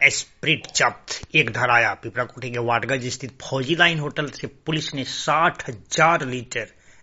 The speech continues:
स्प्रिट से लदे दो टैंकरों को जब्त किया है।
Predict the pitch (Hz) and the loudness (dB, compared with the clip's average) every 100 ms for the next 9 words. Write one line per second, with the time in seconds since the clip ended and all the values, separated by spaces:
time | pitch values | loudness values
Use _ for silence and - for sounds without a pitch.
0 | - 127 - - - 156 160 - - _ | 0 0 0 -6 -4 -2 -2 -4 -16 _
1 | _ _ - - - 135 127 123 143 98 | _ _ -10 -4 0 0 0 0 -2 -2
2 | - 151 151 - - 123 123 131 127 160 | -8 -2 -2 -2 -6 -4 -4 -4 -4 -4
3 | 123 92 107 - - 101 95 | -8 -6 -10 -10 -12 -12 -12